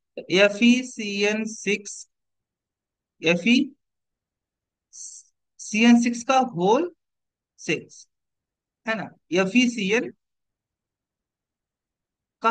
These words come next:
होल सिक्स पे three negative charge, तो यहाँ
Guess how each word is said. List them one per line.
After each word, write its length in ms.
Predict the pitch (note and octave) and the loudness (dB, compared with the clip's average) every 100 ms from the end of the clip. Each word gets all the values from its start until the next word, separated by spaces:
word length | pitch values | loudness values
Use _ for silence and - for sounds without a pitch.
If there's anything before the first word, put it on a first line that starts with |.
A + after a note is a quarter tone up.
| A#3 | -2
होल 240 | F3+ A3 A#3 | -2 -2 -4
सिक्स 360 | - C3 - _ _ _ _ - | -6 -12 -14 _ _ _ _ -2
पे 80 | C#4 C#4 | -2 0
three 260 | A#3+ A#3+ A3+ | 0 2 2
negative 480 | F#3+ D#3+ D3+ F#3 F#3 | 0 -2 -4 -6 -6
charge, 440 | E3 C3 - - _ _ _ _ _ G3+ | -8 -8 -10 -20 _ _ _ _ _ -6
तो 60 | |
यहाँ 380 | G3 A3+ C4 | -2 0 2